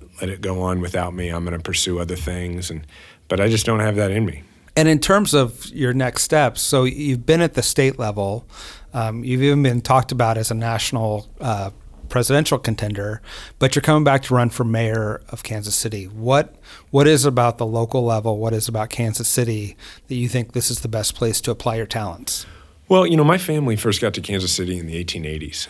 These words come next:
Speaker 1: Um, my son is, is a sixth generation Kansas City, and I'm a, I'm a fifth generation one.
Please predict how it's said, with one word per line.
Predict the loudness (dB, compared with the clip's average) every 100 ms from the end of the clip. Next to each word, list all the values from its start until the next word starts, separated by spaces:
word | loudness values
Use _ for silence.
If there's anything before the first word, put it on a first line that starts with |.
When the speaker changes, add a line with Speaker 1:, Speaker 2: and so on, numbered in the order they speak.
| -12
Speaker 1:
Um, | -12 -12 -14 -12
my | -8 -6
son | -4 -2
is, | -4 -8
is | -10 -10
a | -8
sixth | -6 -6 -6 -8
generation | -6 -6 -6 -6 -6 -8
Kansas | -10 -6 -4
City, | -2 -4
and | -4
I'm | -8
a, | -10
I'm | -10
a | -10
fifth | -6 -8 -6
generation | -8 -8 -8 -8 -8
one. | -8 -10